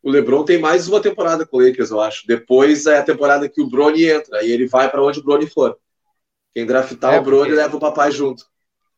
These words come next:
Speaker 2: Porque era isso que eu ia me perguntar, porque, tipo, se realmente ele ficar, se o LeBron ficar no Lakers, aí sim, eu acredito
Speaker 1: <coughs>
Speaker 2: mesmo que, que realmente ele vai, eles vão, ah,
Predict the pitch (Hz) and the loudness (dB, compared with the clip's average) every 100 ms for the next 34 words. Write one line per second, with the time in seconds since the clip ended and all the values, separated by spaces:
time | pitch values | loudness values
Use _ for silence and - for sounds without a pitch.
0 | _ - 135 143 127 127 123 139 131 135 | _ -12 -6 -4 -2 -4 -6 -8 -8 -10
1 | 147 139 160 165 180 131 127 127 - 139 | -12 -12 -12 -8 -8 -10 -14 -14 -14 -16
2 | - 147 151 151 196 143 143 - 120 - | -14 -10 -8 -6 -6 -10 -12 -14 -18 -18
3 | - - 117 - - 139 160 139 131 127 | -16 -10 -12 -12 -16 -10 -10 -8 -10 -10
4 | 123 120 127 151 113 131 196 143 107 _ | -12 -10 -8 -10 -10 -10 -12 -16 -18 _
5 | _ _ _ _ _ _ 110 104 123 - | _ _ _ _ _ _ -12 -10 -12 -14
6 | 196 139 - 117 120 123 147 123 120 131 | -14 -12 -10 -6 -4 -6 -8 -12 -14 -14
7 | 156 131 120 127 135 156 151 165 160 156 | -12 -8 -8 -8 -12 -16 -16 -12 -8 -8
8 | 156 151 156 151 151 _ 151 147 143 131 | -10 -12 -16 -20 -20 _ -10 -6 -6 -8
9 | 131 156 151 143 135 139 139 135 127 120 | -12 -12 -8 -6 -6 -8 -10 -12 -10 -6
10 | 123 131 131 139 - 131 131 127 123 | -6 -6 -10 -14 -8 -6 -4 -6 -10